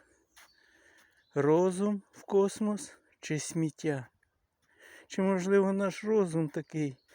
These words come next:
сміттєносний? Де великі ідеї Артура Кларка, ідеї Дайсона,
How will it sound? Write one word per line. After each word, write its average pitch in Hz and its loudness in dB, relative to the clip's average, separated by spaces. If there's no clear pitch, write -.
сміттєносний? 170 -2
Де 190 4
великі 196 0
ідеї 185 2
Артура 170 0
Кларка, 180 0
ідеї 160 2
Дайсона, 175 2